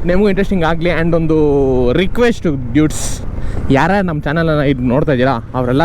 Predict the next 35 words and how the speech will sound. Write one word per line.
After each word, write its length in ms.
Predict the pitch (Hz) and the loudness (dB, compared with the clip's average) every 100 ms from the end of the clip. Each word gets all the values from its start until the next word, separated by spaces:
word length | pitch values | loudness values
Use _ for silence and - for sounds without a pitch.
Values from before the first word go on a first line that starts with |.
| 160 | 0
ದಯಮಾಡಿ, 500 | 131 160 165 170 143 | -2 -2 -2 0 0
ದಯವಿಟ್ಟು 540 | 127 160 180 156 214 - - - - - - | 0 2 0 0 -2 -2 -8 -8 -8 -6 0
ನಿಮ್ಮ, 260 | 185 247 | 2 4
ನಿಮ್ಮ 220 | 247 214 165 | 2 0 -2
ಫ್ರೆಂಡ್ಸು, 440 | - 170 190 156 - | 0 0 0 -4 -2
ನಿಮ್ಮ, 180 | 156 208 | 0 2
ನಿಮ್ಮ 180 | 190 139 | 2 0
ಸ್ನೇಹಿತರ 420 | - 151 175 151 | 0 0 2 0
ಫೋನ 260 | 135 156 151 | -2 -2 0
ತೊಗೊಂಡು 460 | 139 151 196 156 - - - - - - | 2 2 2 0 -4 -10 -10 -8 -4 2
ಅವ್ರಿಗೂ 360 | 131 185 214 | 2 4 2
ತೋರಿಸಿ, 440 | 160 180 196 196 123 - - | 0 0 0 -2 -2 -8 0
ವೀಡಿಯೋಸ್ 320 | 135 160 170 | 2 2 2
ನೋಡೋಕೆ 360 | 156 165 160 156 | 0 0 0 0
ಹೇಳಿ. 240 | 196 190 - - - | 2 0 -2 -12 -2
ಸಬ್ಸ್ಕ್ರೈಬ್ 360 | 165 - 233 | -2 2 0
ಮಾಡಿಬಿಟ್ರೆ 680 | 226 190 165 147 190 135 120 | 2 2 2 2 0 0 -4
ಹತ್ತ 180 | 143 - | -4 0
ಹತ್ರ 200 | 226 202 | 0 0
ಎಂಟುನೂರಿಂದ 540 | 170 185 233 233 185 208 | 0 0 2 2 2 2
ಒಂದೂವರೆ 400 | 170 160 208 185 | 0 2 0 2
ಸಾವಿರ 140 | 143 | 0
ಜನ 120 | 147 | 2
ಆಗ್ಬಿಡ್ತೀನಿ 440 | 202 156 156 151 135 | 0 2 0 0 0
ಕರೆಕ್ಟಾಗಿ 460 | 123 - - 247 | -2 -2 0 0
ಒಬ್ಬೊಬ್ರು 400 | 185 165 247 277 | 0 0 0 2
ಮಾಡಿದ್ರು. 460 | 247 196 226 202 139 127 - - - - - - - - - - 135 | 2 2 2 0 0 -2 -2 -4 -2 -2 0 0 0 0 0 2 2
ಅದ್ರಲ್ಲಿ 220 | 131 143 | 2 0
ಫುಲ್ 280 | - 220 277 | 0 0 2
ಬೇಡ, 120 | 240 | 0
ಅರ್ಧ 440 | 165 160 - 262 233 | 0 0 0 0 2
ಟಾರ್ಗೆಟ್ 280 | 233 247 | 0 2
ಹಾಕಿದ್ರು 320 | 202 240 240 220 | 0 0 0 2
ನಂದು 160 | 196 | 2
ಇವಾಗಲೇ 680 | 185 208 214 214 214 180 | 2 2 0 0 0 0